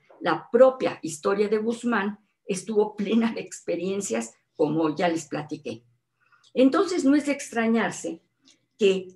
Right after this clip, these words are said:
todas esas experiencias humanas y literarias hicieran de el libro Javier Mina, héroe de España y de México, em,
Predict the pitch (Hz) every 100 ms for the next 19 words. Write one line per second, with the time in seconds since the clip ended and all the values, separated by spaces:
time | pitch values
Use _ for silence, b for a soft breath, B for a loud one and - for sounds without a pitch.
0 | _ - 269 381 359 233 226 220 220 220
1 | - 226 220 226 202 185 180 - - 156
2 | 160 220 196 - - - _ - 170 226
3 | 254 269 262 220 160 160 - - _ _
4 | _ 220 214 - 247 233 226 165 180 185
5 | - _ _ - 165 160 165 202 233 233
6 | 196 170 - _ _ _ _ _ _ _
7 | _ - 151 156 190 208 - - _ -
8 | 196 185 170 - - 190 185 147 - 156
9 | 151 - 175 185 202 220 240 233 - -
10 | - 208 - b b b b b - 208
11 | 202 208 202 -